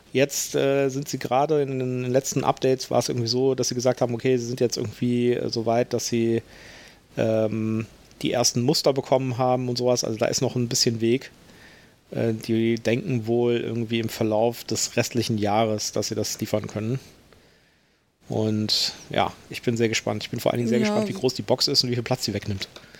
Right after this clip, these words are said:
Speaker 2: Ich denke,
Speaker 1: <laughs>
Speaker 2: wir haben ja auch noch ein bisschen was damit zu tun. Wir haben jetzt die Erweiterung gerade einmal irgendwie so angespielt. Ich glaub, das lohnt sich, da nochmal Wiederholungen zu spielen, bevor dann neue Erweiterungen kommen und
Speaker 1: Ja,
Speaker 2: neuer
Speaker 1: das
Speaker 2: schöner
Speaker 1: stimmt.
Speaker 2: Stuff.
Speaker 1: Mein Plan ist ja, die,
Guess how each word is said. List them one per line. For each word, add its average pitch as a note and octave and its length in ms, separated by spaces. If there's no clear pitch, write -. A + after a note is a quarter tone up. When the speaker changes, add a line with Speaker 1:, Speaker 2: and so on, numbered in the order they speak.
Speaker 2:
Ich G#3+ 240
denke, A3+ 360
Speaker 1:
<laughs> - 20
Speaker 2:
wir G#3+ 160
haben A3+ 140
ja C4+ 140
auch G#3 40
noch A3 160
ein A3 120
bisschen A3+ 300
was A3+ 160
damit G#3+ 280
zu - 140
tun. A#3+ 320
Wir G3+ 140
haben G#3 100
jetzt A3 260
die A3 60
Erweiterung G3+ 480
gerade G3+ 300
einmal G3+ 360
irgendwie G#3+ 280
so F#3 100
angespielt. A3+ 800
Ich G#3+ 140
glaub, G3+ 280
das G#3+ 220
lohnt G3+ 240
sich, A#3 180
da G#3 140
nochmal G#3+ 320
Wiederholungen G3+ 520
zu G3 100
spielen, F#3+ 300
bevor F#3+ 320
dann F#3+ 220
neue F#3+ 200
Erweiterungen E3+ 800
kommen E3+ 440
und E3+ 360
Speaker 1:
Ja, G#2+ 220
Speaker 2:
neuer F3 360
Speaker 1:
das - 120
Speaker 2:
schöner F3 220
Speaker 1:
stimmt. F3+ 80
Speaker 2:
Stuff. - 440
Speaker 1:
Mein B2 140
Plan C3 240
ist F3+ 120
ja, D3 280
die, C3 500